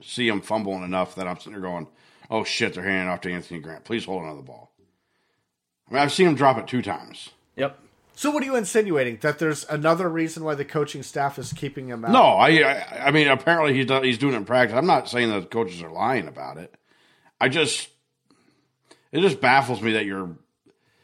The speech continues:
Speaker 1: holding him so accountable. And no, and, uh, and, I, and, like, again, I love Harburg, but I mean, the guy dropped ha-,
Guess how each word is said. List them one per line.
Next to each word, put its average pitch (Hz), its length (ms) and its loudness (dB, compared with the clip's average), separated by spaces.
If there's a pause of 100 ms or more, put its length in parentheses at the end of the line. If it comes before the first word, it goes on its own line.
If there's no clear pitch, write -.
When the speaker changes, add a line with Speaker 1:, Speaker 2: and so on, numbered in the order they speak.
(800)
Speaker 1:
holding 147 360 0
him 123 240 0
so 123 240 0
accountable. 101 520 -2
And 98 100 -4
no, 104 120 -2
and, 101 380 -6 (180)
uh, 113 120 -2
and, 117 140 -2
I, - 200 -10 (240)
and, 151 160 0
like, 160 240 4
again, 147 260 4
I 90 80 -2
love 101 280 -2
Harburg, 80 520 0
but 98 140 -6
I 104 40 -4
mean, 110 140 0
the 110 60 0
guy 120 180 0
dropped 104 380 -2
ha-, - 180 -10